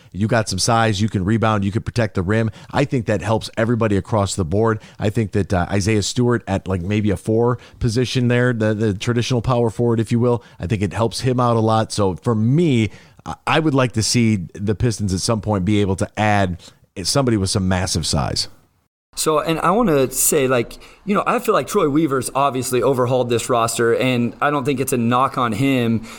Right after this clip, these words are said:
Speaker 2: because he doesn't have that guy yet. Like, he may just not have presented himself, and he's had so many other holes to fix. But let me ask you this then, Anthony, with that said,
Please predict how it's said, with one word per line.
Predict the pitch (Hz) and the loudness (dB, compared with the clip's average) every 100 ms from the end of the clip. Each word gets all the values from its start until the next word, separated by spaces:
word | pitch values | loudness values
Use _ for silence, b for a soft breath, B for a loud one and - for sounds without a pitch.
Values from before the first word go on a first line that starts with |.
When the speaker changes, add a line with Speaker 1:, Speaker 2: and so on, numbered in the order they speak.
| B | B
Speaker 2:
because | 139 127 - 127 113 | -2 -2 0 0 0
he | 120 | 0
doesn't | 123 120 113 | 0 0 -2
have | 123 127 | -2 0
that | 117 110 | 0 0
guy | 117 | 0
yet. | 113 135 | 2 2
Like, | 104 110 | 0 0
he | 135 | 0
may | 127 120 | 0 0
just | 120 - | -2 0
not | 117 | 0
have | 113 | 0
presented | - 113 151 151 | 0 0 0 0
himself, | 135 127 - 131 127 117 | 0 -2 0 2 0 0
and | 110 | -2
he's | 110 123 | 0 0
had | 127 107 | 0 -2
so | - 143 | -2 -2
many | 131 120 | 0 2
other | 127 147 | 2 2
holes | 113 120 113 | 0 0 0
to | - | -2
fix. | 107 120 113 - B B B - | -2 -2 -2 -6 B B B -4
But | 160 139 | -2 0
let | 156 202 | -2 0
me | 226 | 0
ask | 196 - | 0 0
you | 151 | 0
this | 139 156 | 2 0
then, | - 127 | 0 0
Anthony, | 120 117 127 120 | 0 0 0 0
with | 117 | 0
that | 127 113 | 0 -2
said, | - - 143 113 | 0 2 0 -2